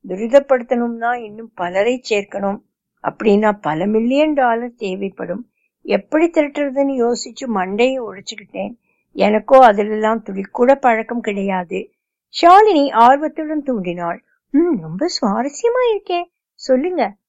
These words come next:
முன்பழக்கம் இல்லாம எப்படி அவ்வளவு நிதி திரட்ட முடிஞ்சது?" அகஸ்டா குட்டன்பெர்கிற்காக முதலீடு திரட்டிய கதையையும் தனது உயிரியல் முப்பரிமாண பதிப்பு நுட்பங்களை பற்றியும் விவரித்தது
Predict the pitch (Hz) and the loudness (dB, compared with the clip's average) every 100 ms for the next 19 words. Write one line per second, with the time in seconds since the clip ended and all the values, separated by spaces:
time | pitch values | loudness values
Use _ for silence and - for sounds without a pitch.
0 | _ 247 392 453 494 453 427 381 359 381 | _ -2 0 2 2 2 -2 -2 -2 -2
1 | 403 311 277 381 330 208 247 403 480 453 | -4 -4 -4 -4 -2 -4 -2 0 0 0
2 | 453 440 339 311 320 285 262 254 240 254 | -2 -2 -6 -6 -6 -4 -6 -2 -2 -2
3 | - _ _ - 226 302 302 - 202 - | -6 _ _ -2 0 -2 -4 -2 -2 -2
4 | - 214 339 330 262 226 208 214 - 233 | -6 -8 -4 -2 0 -2 -4 -8 -2 -2
5 | 247 233 190 226 226 202 - 180 165 160 | -2 -4 -2 -2 -2 -6 -10 -10 -8 -8
6 | 156 156 170 196 269 370 _ _ _ _ | -8 -8 -4 -2 -4 -6 _ _ _ _
7 | 285 277 262 277 392 466 392 247 214 311 | 4 4 2 2 2 2 0 -4 -2 -2
8 | 311 254 214 - - 208 269 277 196 180 | -2 -4 -6 -8 -6 -4 -4 -8 -8 -6
9 | - 311 262 185 - - 190 170 160 156 | -4 -4 -4 -6 -10 -10 -8 -8 -6 -2
10 | 190 202 311 359 | -2 0 0 0